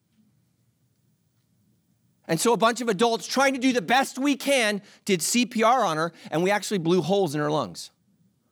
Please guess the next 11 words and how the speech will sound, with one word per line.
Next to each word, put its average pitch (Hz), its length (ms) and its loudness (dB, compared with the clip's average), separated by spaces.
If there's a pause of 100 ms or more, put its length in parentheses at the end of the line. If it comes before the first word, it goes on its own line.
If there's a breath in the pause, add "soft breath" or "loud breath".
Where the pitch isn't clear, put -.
(600)
'cause 196 120 -4
we 269 80 2
didn't 302 100 2
know 311 100 4
what 311 100 0
we 311 40 -2
were 285 60 0
doing. 330 460 0 (1120)
We're 311 100 0
freaking 320 500 0
out. 302 480 0